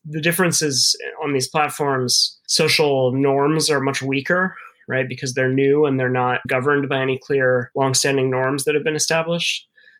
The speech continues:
People want things that other people have. They're constantly riven with, like, envy and bitterness towards other people. It creates this kind of war of all against all scenario, which you just see in the form of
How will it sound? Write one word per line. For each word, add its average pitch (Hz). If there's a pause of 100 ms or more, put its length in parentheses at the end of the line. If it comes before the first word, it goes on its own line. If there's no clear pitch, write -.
(120)
People 185
want 170
things 160
that 143
other 139
people 135
have. 160 (460)
They're 143 (160)
constantly 160 (180)
riven 156
with, 131
like, 127
envy 151
and 131
bitterness 147
towards 165
other 170
people. 190 (380)
It 170
creates 170
this 151
kind 151
of 127
war 139
of 127
all 131
against 127
all 143
scenario, 170
which 143
you 131
just 127
see 143
in 135
the 131
form 127
of 120